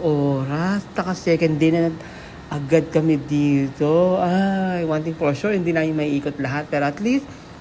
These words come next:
lahat ng kilalang mga tourist spot dito is madadala namin kayo. Sana palaging maraming pera. Sana palaging may extra para makapag-travel tayo. Na.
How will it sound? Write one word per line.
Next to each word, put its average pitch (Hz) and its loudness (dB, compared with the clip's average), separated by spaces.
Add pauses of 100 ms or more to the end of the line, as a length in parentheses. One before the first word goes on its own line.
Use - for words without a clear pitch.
(200)
lahat 170 0
ng 160 0
kilalang 151 2
mga 139 2 (680)
tourist 269 4
spot 214 0
dito 175 2
is 170 2 (160)
madadala 143 2
namin 127 2
kayo. - -2 (2250)
Sana 180 -4
palaging 160 -2
maraming 147 -2
pera. 135 -4 (320)
Sana 156 -4
palaging 156 -2
may 151 -4
extra 135 -4
para 285 -2 (160)
makapag-travel 151 2
tayo. 311 -2 (920)
Na. 165 2